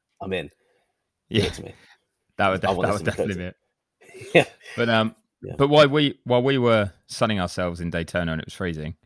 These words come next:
Speaker 1: Sunning
Speaker 3: Loretto, you were, you were, um, dodging us, also in America.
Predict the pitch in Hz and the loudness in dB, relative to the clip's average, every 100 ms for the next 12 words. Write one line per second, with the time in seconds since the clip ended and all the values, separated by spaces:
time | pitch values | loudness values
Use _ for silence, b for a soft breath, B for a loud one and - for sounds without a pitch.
0 | _ - - 302 95 117 120 117 120 143 | _ -16 -8 -6 0 0 2 0 0 0
1 | 131 113 - _ 113 117 120 113 110 107 | 2 2 0 _ -4 -2 0 2 2 2
2 | 104 _ _ - 101 101 98 85 - _ | -2 _ _ -10 -4 -4 -4 -8 -14 _
3 | _ _ _ - 123 104 90 90 - 120 | _ _ _ -4 -4 -2 -6 -6 -6 -6
4 | 104 101 98 107 95 - - | -4 -4 -2 -4 -4 -10 -18